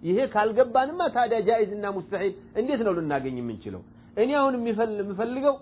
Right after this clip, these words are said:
ተውሂዱል አስማእ ወሲፋትን ማን ነው ከፋቲሃ የሚያወጣልኝ? ተውሂዱል አስማእ ወሲፋት። እ፣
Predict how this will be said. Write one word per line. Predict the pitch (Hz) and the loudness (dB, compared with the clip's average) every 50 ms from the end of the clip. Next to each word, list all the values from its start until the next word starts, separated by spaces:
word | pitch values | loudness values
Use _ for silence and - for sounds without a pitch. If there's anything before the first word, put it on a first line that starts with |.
| - - - - - | -8 -20 -20 -16 -8
ተውሂዱል | - 160 147 139 180 220 180 185 185 170 | -6 -6 -4 -2 -4 -2 -2 -2 -2 -2
አስማእ | 165 160 - 165 185 202 190 | -4 -6 -4 -2 -2 0 0
ወሲፋትን | 170 170 156 - - 160 139 147 147 143 143 165 151 147 143 - - - - - | 0 -2 -4 -6 -8 -6 -2 0 0 0 0 -2 -4 -4 -6 -10 -16 -20 -10 -4
ማን | 120 143 147 147 147 139 | -2 0 0 0 0 -2
ነው | 135 131 127 | -4 -4 -6
ከፋቲሃ | 123 - 135 110 131 131 127 131 120 117 | -6 -6 -4 -2 0 -2 -2 -2 -6 -10
የሚያወጣልኝ? | 120 117 113 107 107 107 113 104 95 90 170 - - - - - - - - - - - - - - - - - - - - - - - - - | -8 -8 -8 -8 -8 -8 -8 -10 -10 -12 -14 -18 -20 -20 -20 -20 -20 -20 -20 -20 -20 -20 -20 -20 -20 -20 -20 -20 -20 -20 -20 -20 -20 -20 -16 -8
ተውሂዱል | - 127 123 - 190 202 180 160 165 | -6 -6 -4 -2 0 0 0 0 -2
አስማእ | 151 147 - 147 160 180 180 170 - - - - - - - | -4 -6 -4 0 0 2 2 0 -4 -8 -18 -20 -18 -4 0
ወሲፋት። | 143 165 160 160 - - 139 120 143 139 120 110 - - - - - - - - - - | 0 0 0 -2 -6 -8 -2 2 2 2 2 2 -2 -10 -20 -20 -20 -20 -20 -14 -8 -4
እ፣ | 170 185 | -4 -2